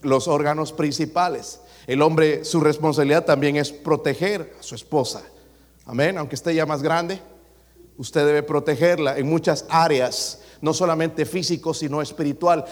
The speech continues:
Porque recuerde, Eva fue engañada. Amén. La mujer es fácilmente engañada. "Pastor, a mi esposo lo engañan todo el tiempo ahí con esas llamadas".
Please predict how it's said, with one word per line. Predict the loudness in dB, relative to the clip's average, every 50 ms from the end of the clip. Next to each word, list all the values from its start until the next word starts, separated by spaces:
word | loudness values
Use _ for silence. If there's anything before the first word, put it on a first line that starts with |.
| -14 -16 0
Porque | 0 0 2 4 2
recuerde, | 2 2 2 2 2 2 2 4 2 0 4 4
Eva | 4 6 4 2 2
fue | 2 4 4 4 4 4 0 -2 -10 -12 -10 -4
engañada. | -2 -2 0 0 -2 -2 -2 0 0 0 0 0 -2 -4 -8 -12 -16 -20 -20 -20 -20 _ _ _ _ _ _ _ _ _ _ _ _ _ _ _ _ _ _ _ _ _
Amén. | -12 -6 -2 -2 -2 -2 -4 -8 -14 -20 -20 -20 -20 -20 _ _ _ _ _ _ -4
La | -2 -2 -2
mujer | -2 0 0 0 0
es | 0 -2
fácilmente | -4 -4 -4 -4 -6 -6 -8 -8 -8 -8
engañada. | -6 -6 -6 -6 -6 -10 -12 -14 -16 _ _ _ _ _ _ _ _ _ _ _ _ _ _ _ _ _ _ _ _ _ _ _ _
"Pastor, | _ -4 -2 -2 0 2 2
a | 2
mi | 0 0
esposo | -4 -2 -2 -2 0 2 2
lo | 0
engañan | 0 -2 -4 -4 -4 -6 -6 -4
todo | -2 -4
el | -2 -2
tiempo | -4 -6 -6 -6 -6 -8
ahí | -8 -8
con | -8 -10 -10
esas | -10 -10 -10
llamadas". | -10 -8 -8 -10 -12 -12 -18 -20